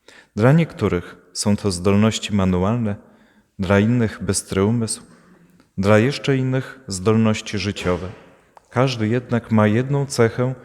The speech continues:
która może uczynić go wielkim, a jest to miłość w sercu. Wszelkie talenty, umysły i umiejętności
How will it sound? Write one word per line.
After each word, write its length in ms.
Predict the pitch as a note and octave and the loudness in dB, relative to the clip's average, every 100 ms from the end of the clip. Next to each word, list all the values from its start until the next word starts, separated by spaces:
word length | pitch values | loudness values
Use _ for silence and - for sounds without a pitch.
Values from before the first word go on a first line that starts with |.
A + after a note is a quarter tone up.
| - - _ | -20 -20 _
która 260 | - A2 | 0 2
może 300 | G#2+ A2 G#2+ | 4 2 0
uczynić 420 | G#2 - G#2 G2 | -4 0 0 0
go 160 | - F#2+ | 0 -2
wielkim, 640 | F#2 A2 A2+ - E2+ F#2 G2+ _ _ - | 2 2 2 -8 -10 -10 -12 _ _ 0
a 120 | C3 | 2
jest 320 | A2+ F#2 - | 2 0 0
to 360 | A#2 A#2+ - - | -2 -2 -6 -6
miłość 560 | G#2 F#2 F2 G#2 - - | -2 0 0 -2 -4 -14
w 120 | - | -6
sercu. 480 | - B2 G#2+ - - - _ _ _ _ _ _ _ _ _ _ _ _ _ | 0 0 0 -10 -12 -16 _ _ _ _ _ _ _ _ _ _ _ _ _
Wszelkie 460 | - D#3 F#3 - D#3 | -2 2 2 2 0
talenty, 560 | D3+ C3+ F#2+ F2 - - - - _ | 4 4 2 0 -6 -16 -18 -20 _
umysły 540 | B2 C3 C3+ B2+ - - - | -2 2 2 0 -6 -12 -6
i 120 | A#2 | -2
umiejętności 920 | A#2+ A#2+ A2+ A2 G#2+ B2+ C3 - G#2 | 2 4 4 4 0 -4 -4 -8 -14